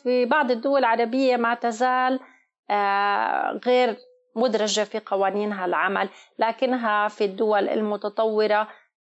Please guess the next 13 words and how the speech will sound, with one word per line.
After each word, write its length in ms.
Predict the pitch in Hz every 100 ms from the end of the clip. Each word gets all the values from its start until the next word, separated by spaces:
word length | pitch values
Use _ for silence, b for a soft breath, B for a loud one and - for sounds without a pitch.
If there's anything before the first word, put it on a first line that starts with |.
| _
موجودة 800 | 220 208 202 220 226 214 220 220
وهي 500 | - 190 220 214 202
ممنوع 920 | 202 185 190 202 214 214 214 208 -
الحديث 440 | 208 - 190 190 214
فيها 280 | - 220 214
أو 200 | - 190
سؤالها 680 | - - - 208 196 196
أو 380 | - - 226 220 B B B
إنه 500 | 202 214 214 208 208
نفكر 460 | 202 - 302 - 202
حتى 320 | - 202 -
نسأل 520 | 214 202 196 - 185
فيها. 480 | 190 - 190 196 185